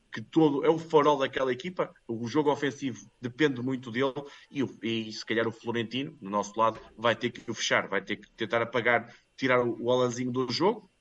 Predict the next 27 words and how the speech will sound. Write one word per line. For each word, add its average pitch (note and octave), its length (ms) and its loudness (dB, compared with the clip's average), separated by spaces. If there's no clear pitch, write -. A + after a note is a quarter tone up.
obviamente, B2 460 2
porque - 380 -12
é A#2+ 120 6
daqueles A#2+ 300 2
jogadores B2 340 0
que, - 240 -6
com D3 140 4
a C3 40 6
bola C#3 220 4
no C3 140 -2
pé, B2 160 4
se B2+ 180 -6
o B2+ 60 0
deixares B2+ 360 0
pensar, B2+ 760 -2
ele A#2+ 120 0
toma B2 240 4
muito C3 380 0
boas B2 240 0
decisões B2 560 -4
e - 80 -10
consegue A#2+ 540 -2
criar, A#2 400 4
eh, G#2+ 340 2
oportunidades A#2 800 0
de G#2+ 80 -12
golo A2+ 400 -2